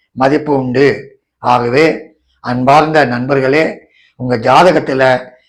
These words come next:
ரெண்டு கூடியவன் ஒன்பதுல, பதினொன்னுல,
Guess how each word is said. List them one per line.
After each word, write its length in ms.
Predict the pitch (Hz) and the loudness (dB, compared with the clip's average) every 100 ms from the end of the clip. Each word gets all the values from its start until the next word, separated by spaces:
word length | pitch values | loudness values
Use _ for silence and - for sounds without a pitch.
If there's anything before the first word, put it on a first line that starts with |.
| _ | _
ரெண்டு 340 | 127 139 196 | -4 -2 0
கூடியவன் 680 | 190 156 147 127 123 120 - _ _ - | -2 0 2 2 -2 -4 -10 _ _ -10
ஒன்பதுல, 840 | 117 139 185 180 147 135 127 127 - - _ _ | -6 0 4 4 4 4 2 0 -6 -20 _ _
பதினொன்னுல, 840 | 131 143 196 185 143 135 131 123 | -2 0 0 0 0 0 2 -2